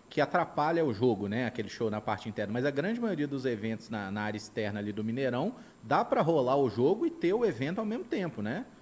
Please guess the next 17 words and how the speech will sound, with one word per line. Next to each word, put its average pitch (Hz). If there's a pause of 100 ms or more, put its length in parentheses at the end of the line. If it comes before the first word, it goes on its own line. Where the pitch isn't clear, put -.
(200)
Exceto -
quando 190
é 151
uma 131
estrutura 117
maior, 113
assim, 127
dá 120
pra 240
ter, 135
principalmente 117
quando 120
é 117
utilizada 110
a 107
esplanada 101
ali. 131